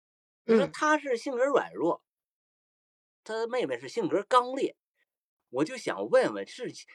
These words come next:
Speaker 1: 性格软弱的人更爱自杀，还是像那种，呃，硬汉，你比如说，呃，作家海明威吧，没法儿忍受衰老就吞枪了。
Speaker 2: 嗯。既然你把问题抛出来，我简单说啊，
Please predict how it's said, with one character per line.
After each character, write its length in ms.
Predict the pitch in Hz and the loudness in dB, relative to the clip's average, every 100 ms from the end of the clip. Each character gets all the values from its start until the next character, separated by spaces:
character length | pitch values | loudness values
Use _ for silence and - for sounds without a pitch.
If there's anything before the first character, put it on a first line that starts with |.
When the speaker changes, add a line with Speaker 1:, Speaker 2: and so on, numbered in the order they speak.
| _ | _
Speaker 1:
性 260 | - 311 254 | -2 0 2
格 140 | 160 | 0
软 360 | 247 214 170 - | 0 2 0 -2
弱 220 | 147 277 | -2 2
的 100 | 226 | 2
人 200 | 123 120 | 2 -2
更 160 | 135 170 | -2 -2
爱 180 | 147 120 | -2 -4
自 180 | 147 117 | -6 -8
杀， 80 | 131 | -8
还 240 | 123 139 | -4 -2
是 220 | 156 135 135 - | -2 -6 -18 -16
像 200 | - 151 | -6 -4
那 100 | 156 | -2
种， 260 | 123 170 98 - - _ _ | -2 -4 -6 -10 -20 _ _
呃， 760 | - 92 87 82 73 67 55 67 | -6 -2 -2 -4 -10 -16 -16 -10
硬 280 | 185 220 147 | 0 2 2
汉， 160 | - - 156 | 0 -6 -8
你 80 | 101 | -2
比 80 | 143 | 0
如 80 | 107 | 2
说， 100 | 127 | 0
呃， 340 | 139 - - _ - | -2 -10 -20 _ -4
作 120 | 135 | 0
家 100 | 120 | 2
海 160 | 117 95 | 0 -2
明 140 | 95 | 0
威 160 | 107 117 | 4 4
吧， 200 | 101 - _ _ _ _ _ | 4 -2 _ _ _ _ _
没 200 | - 120 | -8 -4
法 100 | 151 - | -4 -2
儿 140 | 104 | -2
忍 160 | 101 92 | 2 0
受 140 | 127 110 | 0 0
衰 200 | 143 143 | 2 2
老 200 | - 85 | 0 -6
就 140 | 92 _ | -8 _
吞 180 | - 104 | -8 -6
枪 240 | 101 95 90 | 0 0 0
了。 60 | |
Speaker 2:
嗯。 40 | - _ _ _ _ - | -4 _ _ _ _ 0
既 100 | 285 | 6
然 160 | 262 285 | 6 6
你 60 | |
把 120 | 240 180 | 4 2
问 120 | 202 | 0
题 60 | |
抛 220 | 226 247 233 | 2 2 2
出 80 | |
来， 160 | 233 190 | 0 0
我 100 | 175 | 0
简 260 | - 123 143 | 0 -2 -2
单 200 | 180 202 | -2 -2
说 180 | - 139 | -2 -2
啊， 200 | 98 | -2